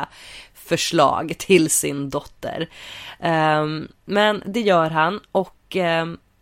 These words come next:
till slut så blir hon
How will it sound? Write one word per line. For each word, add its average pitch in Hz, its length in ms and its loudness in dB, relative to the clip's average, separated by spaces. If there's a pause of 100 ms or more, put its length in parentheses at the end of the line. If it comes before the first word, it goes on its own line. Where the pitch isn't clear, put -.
(640)
till 208 260 0
slut 208 540 0
så 180 400 -2
blir 180 500 -4
hon 139 360 -10